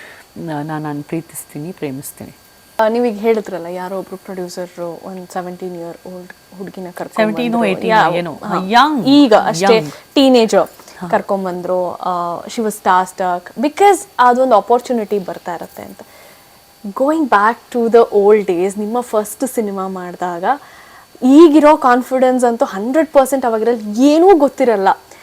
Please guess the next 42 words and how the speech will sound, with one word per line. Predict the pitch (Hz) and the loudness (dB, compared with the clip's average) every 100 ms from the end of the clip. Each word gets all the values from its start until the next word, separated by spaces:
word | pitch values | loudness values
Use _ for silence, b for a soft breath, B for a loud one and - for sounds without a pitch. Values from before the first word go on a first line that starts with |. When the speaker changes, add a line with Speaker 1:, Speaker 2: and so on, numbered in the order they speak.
| B B - | B B 2
Speaker 2:
How | 240 302 | 4 6
was | 392 | 4
that | 269 196 - 220 202 - | 4 0 -2 0 0 -2
experience? | - - - 220 190 180 180 180 | -6 -10 -6 -4 -4 -6 -8 -12
Speaker 1:
It | - 226 | -4 -2
was | 214 | 2
Speaker 2:
Agreement | 302 330 330 247 | 4 4 2 2
Speaker 1:
not | 277 285 | 0 0
a | |
good | 196 208 190 | 2 2 0
experience. | - - 160 151 147 151 | -4 -10 -10 -8 -10 -8
It | 226 | -4
Speaker 2:
ಹ್ಮ್. | 180 | -4
Speaker 1:
was | 190 | -4
a | 185 | -8
bad | 143 147 156 165 | -2 0 0 0
experience. | 160 - 139 135 143 214 - B B B 196 | -8 -12 -12 -10 -12 -14 -18 B B B -2
But | 226 240 | -2 -2
ಈಗ | 226 262 262 | 0 0 0
ನೀವು | 226 220 | -4 -4
ಮಾತಾಡ್ತಾ | 202 208 240 240 | -2 0 -2 -2
ಇರೋದು | 233 202 | -4 -2
ಏಯ್ಟೀನ್ | 220 190 190 208 202 | -2 -2 -4 -6 -6
years | 196 170 | -6 -8
back | 143 143 156 - | -4 -4 -4 -6
ಇದೆ. | 143 135 | -6 -6
Speaker 2:
ಹ್ಮ್. | 214 208 202 208 - | -6 -8 -8 -14 -12
Speaker 1:
ನಾನು | 180 | -8
ಅದಾದ್ಮೇಲೆ | 175 170 170 190 185 | -4 -2 -2 -2 -4
ಐವತ್ತೈದು | 156 165 185 180 - | -4 -4 -4 -6 -6
ಸಿನಿಮಾಸ್ | 160 165 175 - | -12 -8 -10 -10
ಮಾಡಿದ್ದೀನಿ, | 156 147 147 151 170 | -12 -10 -12 -12 -10
ತೆಲುಗುನಲ್ಲಿ | 165 151 151 160 160 151 | -6 -6 -6 -10 -10 -10
ಹೋದೆ, | 147 135 139 | -12 -12 -14
ಅದಾದ್ಮೇಲೆ | 143 147 139 151 | -14 -14 -14 -14
ಕನ್ನಡದಲ್ಲಿ | 165 156 147 147 147 147 | -12 -10 -12 -12 -12 -12
ರಿಟರ್ನ್ | 135 147 147 | -12 -12 -12
ಬಂದೆ. | 135 143 139 | -14 -14 -14
I | 139 | -12
worked | 147 147 | -12 -12
with | 151 - | -14 -14
ಪ್ರಭಾಸ್, | - 147 143 139 143 | -8 -6 -4 -6 -8